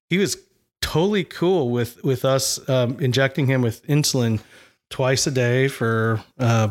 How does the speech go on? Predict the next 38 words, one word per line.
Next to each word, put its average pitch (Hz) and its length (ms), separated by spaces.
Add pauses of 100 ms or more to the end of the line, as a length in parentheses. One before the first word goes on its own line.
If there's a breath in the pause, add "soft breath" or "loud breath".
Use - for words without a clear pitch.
(120)
several 139 440
years, 113 540 (580 loud breath)
um, 113 480 (380)
which 131 160
is 127 80
just 160 220
amazing. 135 360
I 131 160
don't 156 200
know 143 160
that 123 220
I, 131 560 (800 loud breath)
i-, - 40
if 139 480
I 131 180
had 156 220
to 156 60
get 170 120
injected 156 460
with 151 160
insulin 156 640 (100)
twice 160 300
a 165 40
day, 160 260
I, 135 260
yeah, 139 1080
I 123 60
might 139 240
get 139 100
used 131 280
to 143 60
it 131 60
after 123 260
a 110 60
few 120 180
years, 120 240
but - 260
man, 120 320